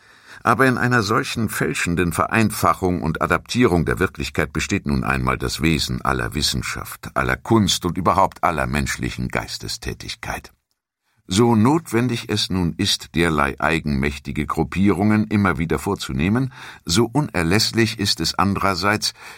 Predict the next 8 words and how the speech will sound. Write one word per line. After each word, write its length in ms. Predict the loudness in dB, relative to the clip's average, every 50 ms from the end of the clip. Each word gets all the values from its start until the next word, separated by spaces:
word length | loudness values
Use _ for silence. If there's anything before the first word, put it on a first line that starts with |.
| -16 -6
sich 320 | 0 2 2 2 2 2
über 300 | 2 2 2 2 2 2
ihren 280 | 2 2 4 2 2 2 2
illegitimen 720 | 2 2 2 2 2 0 -2 -2 0 0 0 0 0 0
Charakter 580 | 0 0 2 2 0 -2 -2 -4 -2 -2 -2 -2
keinen 460 | -2 0 0 0 0 0 0 -2 -2
Illusionen 640 | 0 0 2 2 2 4 4 4 4 4 4 2 0
hinzugeben 680 | 0 -2 -4 -4 -6 -4 0 2 2 2 2 0 -2